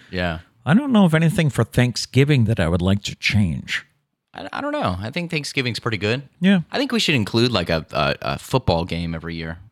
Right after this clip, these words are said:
Speaker 1: I like the, I th-, I've seen families with that tradition. I feel like we need it.
Speaker 2: Mm.
Speaker 1: We need a
Speaker 2: When we're together.
Speaker 1: tackle football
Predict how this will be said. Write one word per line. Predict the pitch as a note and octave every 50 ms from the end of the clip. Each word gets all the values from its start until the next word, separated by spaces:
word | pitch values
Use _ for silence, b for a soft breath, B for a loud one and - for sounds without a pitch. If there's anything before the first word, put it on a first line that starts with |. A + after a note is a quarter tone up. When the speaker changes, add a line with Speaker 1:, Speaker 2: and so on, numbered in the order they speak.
| _ _
Speaker 1:
I | - A#2+ B2+
like | C3+ C3 B2+ -
the, | - G2 F#2 -
I | - C3+
th-, | - -
I've | G#2+ B2+ B2 -
seen | - D3 C3+ A#2+
families | - C3+ B2+ B2+ B2 A#2 A2 -
with | G#2+ -
that | G#2 G2 -
tradition. | - G2 F#2 G2+ G#2+ - -
I | D#2+ G2
feel | - - B2 A2
like | G2 F2+ -
we | G2 F2+
need | F2 F2 G2 F2+
it. | - D#3+
Speaker 2:
Mm. | D#3+ D#3 D3 C#3 B2 - _ _ _ _ _ _ _ _ -
Speaker 1:
We | - G2+
need | F#2
a | -
Speaker 2:
When | D3+ E3+ F3
we're | E3 D3 B2+
together. | - C3+ A2+ C3 C#3 C3 F2
Speaker 1:
tackle | A2 G#2 G#2+ - G#2 E2+
football | - - - G#2 G2 - - E2 D#2+ D#2+